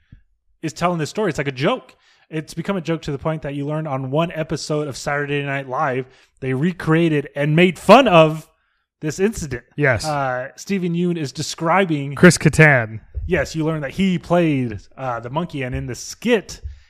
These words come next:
Speaker 1: anytime they mention something about the jungle, Gordy goes crazy. So, even though Jupe is seemingly okay with this,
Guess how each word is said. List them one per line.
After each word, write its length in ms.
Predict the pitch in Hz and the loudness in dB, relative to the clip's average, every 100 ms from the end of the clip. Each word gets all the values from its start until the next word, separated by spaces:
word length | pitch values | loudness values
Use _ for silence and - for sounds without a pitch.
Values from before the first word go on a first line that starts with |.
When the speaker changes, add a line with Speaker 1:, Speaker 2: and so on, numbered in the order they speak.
| _ - | _ -8
Speaker 1:
anytime 520 | 180 185 170 156 160 | -4 -4 -4 -6 -4
they 120 | 151 147 | -4 -4
mention 280 | 160 147 | -4 -6
something 240 | 127 139 135 | -6 -6 -4
about 380 | 127 127 - 156 | -4 -4 -8 -10
the 80 | 143 | 0
jungle, 600 | 139 196 214 131 143 - - _ | 6 6 6 0 -2 -6 -20 _
Gordy 240 | - 135 127 | -8 -6 -4
goes 180 | 131 - | -6 -2
crazy. 400 | 277 254 135 - _ _ _ _ | -2 -2 -6 -10 _ _ _ _
So, 600 | - 220 190 180 180 - _ _ _ _ _ _ _ _ _ _ _ _ | -4 2 4 2 -2 -10 _ _ _ _ _ _ _ _ _ _ _ _
even 240 | 220 233 | -4 0
though 160 | 226 202 | 2 2
Jupe 380 | 139 175 233 196 | 0 2 2 2
is 260 | 165 139 151 _ _ _ | -2 -4 -12 _ _ _
seemingly 640 | - 285 320 269 180 165 165 | -6 -2 0 0 -2 -2 0
okay 380 | 160 160 180 | -2 -2 -2
with 160 | 277 190 | -2 -2
this, 340 | 127 120 - | -4 -8 -10